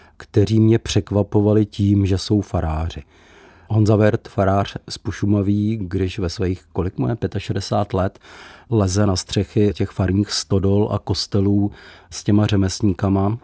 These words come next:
a ruku v ruce tam s ním, eh, ty střechy opravuje, tak jim na té střeše neříká, že je farář, aby to s nima nezacloumalo a nesletěli z těch dvaceti metrů dolů, ale říká jim to bezpečně na zemi a ty lidi se diví.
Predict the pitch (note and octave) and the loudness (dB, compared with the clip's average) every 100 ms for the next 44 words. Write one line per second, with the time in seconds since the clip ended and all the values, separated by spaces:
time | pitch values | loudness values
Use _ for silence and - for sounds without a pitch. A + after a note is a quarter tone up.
0 | - F2+ E2+ E2 E2+ C3 G#2+ G#2 - G#2 | -6 -4 -2 -2 -4 -2 0 2 2 2
1 | G2+ - G2+ G2 F#2 G2+ G2+ G2 F#2 F2+ | 2 -2 -2 -2 -4 -2 0 0 -2 -2
2 | E2+ F#2+ - F#2+ G#2+ F#2+ - F#2+ G2 G2 | -4 -6 -6 -4 -2 -2 -2 0 2 0
3 | - - - - - - - F#2+ E2 - | -4 -20 -20 -20 -20 -20 -6 -4 -4 -10
4 | G2+ G2 G2 G2 F#2 G2+ - - F#2+ G#2 | -4 -2 0 0 -2 -4 -4 -6 -2 2
5 | G2+ F#2+ G2 - C#2 C#2 C#2 D2+ - C#2+ | 2 2 0 -2 -4 -4 -6 -6 -6 -4
6 | - - - - F2 D#2 D#2+ E2 - - | -6 -8 -12 -10 -8 -6 -4 -6 -10 -20
7 | - F#2+ - E2+ F2 F2 E2+ - F#2 F2 | -8 -6 -2 -2 0 -2 -4 -2 -2 0
8 | E2+ E2+ F#2 E2+ - F#2 D#2+ F2 F2 - | -2 -2 -2 -2 -2 -4 -4 -4 -6 -4
9 | G#2 F2 E2 - E2+ F#2 F2 - G2+ F2 | -2 -2 -4 -6 -6 -2 -2 -2 -2 0
10 | E2 F#2 F#2+ F2+ F2+ - F2+ F#2 F#2 F2 | -2 -2 -2 0 -2 -2 -2 -2 -2 -2
11 | - F#2 G#2+ F2+ E2 E2+ F2+ - - - | -4 -4 -2 -2 -2 -4 -4 -10 -18 -6
12 | F#2 G#2 G2 G#2 A#2+ F#2+ E2+ D2 | -2 0 0 2 2 0 -2 -6